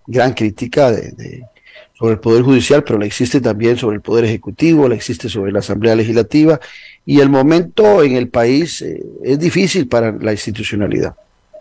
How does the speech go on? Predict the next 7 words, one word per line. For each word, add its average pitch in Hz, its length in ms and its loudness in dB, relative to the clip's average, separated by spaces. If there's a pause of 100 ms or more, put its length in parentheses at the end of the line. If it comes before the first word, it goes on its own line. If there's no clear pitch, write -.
Pero 117 240 2
también, 123 520 0 (440)
Gustavo, 156 320 2
aprovechando 131 420 -2
esta 139 180 0
larga 135 180 2
introducción, 127 640 -4